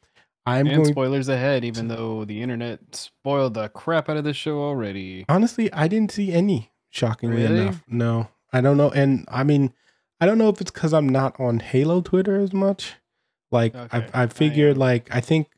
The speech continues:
Speaker 1: my Twitter is curated to people who don't spoil things anymore. So it's kinda like, "Oh, I really enjoyed the show." And then it's like, that's it. And then with their hashtags and stuff like that. So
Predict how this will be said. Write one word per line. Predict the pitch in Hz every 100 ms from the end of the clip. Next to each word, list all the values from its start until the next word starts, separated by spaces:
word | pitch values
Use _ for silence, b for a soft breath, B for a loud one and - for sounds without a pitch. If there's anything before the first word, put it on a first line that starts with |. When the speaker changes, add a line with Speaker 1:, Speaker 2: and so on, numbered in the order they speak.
| _
Speaker 1:
my | 135 127 127 123 117
Twitter | - 131 123 120 113 - -
is | 117
curated | - - 127 123 123 123 120
to | 110
people | - 123 123
who | 120 117 113 - _ _ _ 120
don't | 123 120 110
spoil | - 120 120 117
things | 123 123 123
anymore. | 120 120 120 117 113
So | - 120
it's | -
kinda | - 123 120
like, | 117 113 _ _ _ -
"Oh, | 202
I | 143
really | 135 175 175
enjoyed | 143 127 170 156
the | 131
show." | - 190 165 113
And | 107 110
then | 113
it's | 110 -
like, | 107 101
that's | 104 -
it. | 117 110 _ _ -
And | 113
then | 113 113
with | 110
their | 110 104
hashtags | 107 101 - 101 107
and | 101
stuff | - 113
like | 104
that. | 110 104
So | - 113